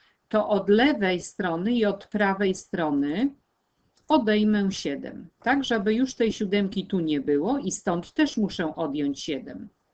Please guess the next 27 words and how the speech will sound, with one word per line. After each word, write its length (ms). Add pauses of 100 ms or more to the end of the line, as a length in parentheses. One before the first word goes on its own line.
(720)
Więc 260
po 120
lewej 340
stronie 460
zostaną 580
tylko 260
cztery 500
x, 320 (1200)
a 120
po 180
prawej 440
stronie 560
było 320
trzydzieści 680
jeden 460
i 160
jeszcze 380
trzeba 420
odjąć 480
siedem. 540 (1600)
No 140
ile 220
to 220
wyjdzie? 300
Policzmy. 600
Cztery 440
x 240